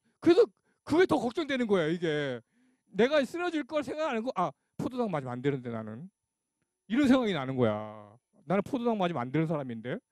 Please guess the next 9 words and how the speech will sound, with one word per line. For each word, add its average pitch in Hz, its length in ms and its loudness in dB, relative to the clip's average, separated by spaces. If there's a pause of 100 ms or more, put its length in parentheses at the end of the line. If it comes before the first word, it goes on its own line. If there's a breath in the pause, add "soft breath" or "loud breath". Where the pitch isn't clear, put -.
(920)
어? 156 240 4 (460)
이상하네. 135 580 -4
나 143 140 0
큰일 - 240 -2
났-, 143 80 -6
큰일 254 240 -6
났네. 156 320 -6
정말 180 220 -2
죽겠네. 175 520 -4